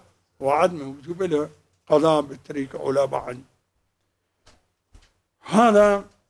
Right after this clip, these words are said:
ما أفتى به. المهم في المسألة جانبان من البحث. الجانب الأول هو ما مقص-، ما هو المقصود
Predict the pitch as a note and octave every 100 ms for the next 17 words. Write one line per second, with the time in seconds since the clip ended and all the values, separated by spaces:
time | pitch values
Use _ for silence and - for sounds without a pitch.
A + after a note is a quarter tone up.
0 | _ E3+ F3+ F3+ E3 - D3 C#3 A2 A#2+
1 | _ _ _ _ _ _ _ F3+ F3+ F3+
2 | D#3+ F3+ A#3+ A#3 G3+ G#3 G3 E3+ F3+ G3
3 | F#3+ F#3+ - _ _ _ C3+ E3+ F3 E3
4 | F#3 G3+ F#3+ F3 D#3 C#3+ C#3+ C3 - _
5 | _ _ _ _ _ _ _ _ _ -
6 | D#3 C3+ G#3+ B3+ A#3 F#3 G3 F3+ F#3+ F#3
7 | F3 D#3+ - _ _ _ _ _ _ -
8 | F#3+ G#3+ B2+ - _ _ _ _ _ _
9 | _ _ - D#3+ F#3+ B3+ A#3 F3+ D#3+ D3+
10 | E3 F#3+ F3+ - F#3 A#3+ A3 D#3+ F#3+ F3+
11 | F3 F#3+ - G#3+ A#3+ F3+